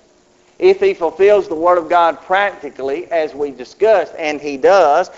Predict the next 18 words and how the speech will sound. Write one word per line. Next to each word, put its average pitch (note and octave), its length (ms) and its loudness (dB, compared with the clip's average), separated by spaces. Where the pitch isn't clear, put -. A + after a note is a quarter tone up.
and E3 180 0
if G#3 200 2
he G#3 140 2
fulfills G3 540 2
the E3+ 100 -2
Word F3+ 260 4
of D#3+ 100 0
God E3 300 2
perfectly, C#3+ 1160 -2
as G#3 240 2
we G#3 200 0
know A#3 320 2
based A3+ 400 -2
upon A3 340 -2
the F3 180 -6
evidence G#3 440 -4
he F#3+ 160 -6
will, F3 640 -6